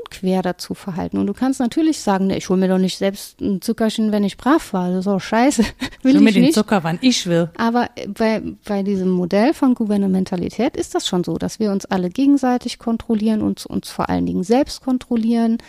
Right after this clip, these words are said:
Speaker 1: ähm, dass uns dabei gesagt wird, „Siehst du, das ist die reinste Form von Autonomie, ist doch toll.“
Speaker 2: Mhm.
Speaker 1: Und es ist aber nicht echt.
Speaker 2: Mhm. Ja, wobei beim alle gegenseitig kontrollieren ja dann auch schon wieder so ungute Gefühle aufkommen, ne?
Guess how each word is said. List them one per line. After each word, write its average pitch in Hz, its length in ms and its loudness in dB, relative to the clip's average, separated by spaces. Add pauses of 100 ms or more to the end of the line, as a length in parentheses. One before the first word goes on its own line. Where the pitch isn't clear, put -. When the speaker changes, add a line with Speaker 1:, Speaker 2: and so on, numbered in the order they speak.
(440)
Speaker 1:
ähm, 196 240 -2
dass 202 240 -6
uns 202 160 -6
dabei 185 220 -2
gesagt 190 400 -6
wird, 190 100 -6
„Siehst - 220 -6
du, 208 80 -2
das 196 180 -2
ist - 160 -8
die 214 60 -10
reinste 370 400 2
Form 285 180 2
von - 180 -2
Autonomie, 254 640 6
ist - 200 -6
doch 220 80 -6
toll.“ 247 500 2 (380)
Speaker 2:
Mhm. 196 340 4 (300)
Speaker 1:
Und 247 180 4
es 254 100 0
ist - 360 -6
aber 254 280 0
nicht 254 480 0 (260)
echt. - 440 -4 (260)
Speaker 2:
Mhm. 180 320 0 (640)
Ja, 180 360 2
wobei 196 340 2
beim 185 360 0
alle 190 200 -2
gegenseitig 208 540 -2
kontrollieren 214 920 -2
ja 196 120 0
dann 185 160 -4
auch 196 120 -4
schon 247 140 0
wieder 233 160 2
so 214 100 -2
ungute 226 380 0
Gefühle 226 420 0
aufkommen, 233 540 -2 (200)
ne? 226 220 2